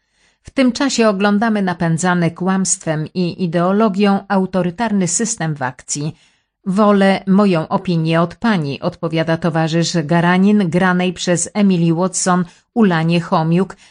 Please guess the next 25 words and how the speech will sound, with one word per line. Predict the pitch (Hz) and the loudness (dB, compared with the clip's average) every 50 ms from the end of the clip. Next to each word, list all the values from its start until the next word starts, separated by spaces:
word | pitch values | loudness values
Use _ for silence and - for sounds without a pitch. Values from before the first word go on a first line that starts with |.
| _ - | _ -2
na | 202 208 202 | 0 2 2
jej | 196 190 190 196 - - 220 | 4 4 2 2 2 2 2
informacje | 202 190 - 190 175 180 196 214 214 - - 180 170 156 - - | 2 2 2 0 -2 0 0 -2 -2 -2 -2 -2 -2 -2 -2 -4
o | 185 175 - - | -4 -4 -4 -4
awarii | 180 160 185 180 185 180 170 175 175 | -4 -2 -2 0 0 0 0 0 0
w | 170 | 2
elektrowni | 175 170 175 175 - - 233 233 233 214 220 240 240 240 | 0 0 0 -2 -4 -4 -2 -2 0 0 0 0 0 0
i | 220 | 0
konieczności | 233 233 226 214 214 208 214 - 233 240 233 226 - - 202 185 | 0 0 0 0 0 -2 -4 -4 -4 -4 -2 -4 -4 -4 -4 -2
ochrony | 175 170 - - 202 196 190 185 170 | -2 -4 -4 -2 0 0 2 2 2
ludności | 160 170 165 165 180 190 190 - - - 196 180 | 2 0 0 0 0 -2 -2 -2 -4 -2 -2 0
Mińska | 175 185 196 185 185 - - - 151 | 2 2 0 0 -2 -4 -6 -8 -8
i | - - 147 156 | -8 -6 -6 -6
okolic. | 147 139 - - - 110 110 113 107 104 117 - - - - _ _ _ _ _ _ _ - | -6 -8 -10 -12 -14 -14 -12 -12 -12 -12 -12 -12 -14 -16 -16 _ _ _ _ _ _ _ 2
Nie | 208 220 226 | 4 4 4
robi | 226 226 220 190 190 196 | 4 4 2 2 2 2
na | 190 190 190 | 4 4 4
nim | 190 190 190 185 170 | 4 2 2 2 2
wrażenia | 175 180 180 170 196 208 202 196 180 - | 2 0 0 0 0 0 0 0 0 -2
argument, | - 175 165 165 170 220 226 214 208 196 190 175 | -2 -2 -2 -2 0 2 2 2 4 2 2 0
że | 165 156 185 190 - | 0 0 -2 -2 -2
ona | 214 208 202 196 185 | 0 0 0 0 0
jest | 175 175 165 - - | 0 -2 -4 -4 -6
fizyczką | - - 190 175 170 208 202 - - - 170 165 | -6 -4 -4 -2 0 -2 -2 -2 -2 -2 0 0
jądrową, | 165 165 165 165 170 190 214 190 170 170 170 | 0 0 0 0 0 0 0 0 0 0 -2